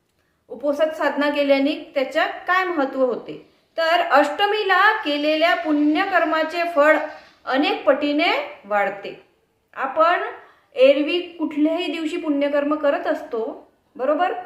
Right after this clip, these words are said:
परंतु जर आपण अष्टमीला कोणताही पुण्यकर्म केलं, उपोसत ठेवलं, दान पुण्य केलं, अ, धम्मदान दिलं,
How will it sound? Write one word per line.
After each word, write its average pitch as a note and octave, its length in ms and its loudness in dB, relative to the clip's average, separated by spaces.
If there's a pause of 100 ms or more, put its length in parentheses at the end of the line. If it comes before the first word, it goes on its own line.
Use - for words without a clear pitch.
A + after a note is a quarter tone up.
(380)
परंतु G4 640 0
जर D#4+ 240 0
आपण C4+ 480 0 (120)
अष्टमीला E4 880 -2
कोणताही D#4 920 -4
पुण्यकर्म C#4+ 720 -2
केलं, C4+ 340 -2
उपोसत B3+ 680 -2
ठेवलं, B3 480 -2
दान A#3 300 -4
पुण्य B3 380 -8
केलं, A#3+ 520 -4 (500)
अ, G#3 260 -2
धम्मदान C#4 680 0
दिलं, B3 520 -4